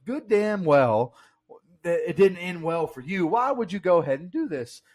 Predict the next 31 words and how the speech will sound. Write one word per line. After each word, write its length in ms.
It's 140
explained 400
away. 420
But 320
still, 320
like, 300
what, 280
like, 240
well, 160
like, 160
what 120
is 100
wrong 220
with 100
you, 100
man? 380
And 240
I, 200
they, 220
they 300
get 160
some 180
really 180
good 180
shots 400
here 300
of 240
him, 340
of 180
them 140
walking 560